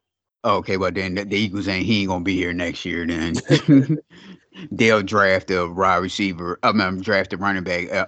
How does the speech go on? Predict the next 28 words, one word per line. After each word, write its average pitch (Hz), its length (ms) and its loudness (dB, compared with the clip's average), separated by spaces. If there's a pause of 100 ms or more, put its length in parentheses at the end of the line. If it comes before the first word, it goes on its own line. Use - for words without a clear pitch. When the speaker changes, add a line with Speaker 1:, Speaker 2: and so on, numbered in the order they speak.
Speaker 1:
and 92 240 -2
Boston 101 340 0
Scott 95 360 -2
will 90 80 -16
probably 92 280 -2
be 92 180 -12
our 90 120 -8
number 90 300 -8
one. 90 340 -8 (220)
That's 101 180 -2
probably 101 220 2
why 92 240 0
they 95 100 -6
holding 95 320 -6
him 95 200 -8
back. 95 340 -4 (960)
I 110 40 -6
wouldn't 117 260 4
be 117 100 2
surprised, 95 760 0
'cause 113 140 -4
they 127 100 0
ain't 131 180 4
gonna 107 160 0
pay 117 160 0
nobody 90 460 -2
like 85 280 -6
that. 87 300 -8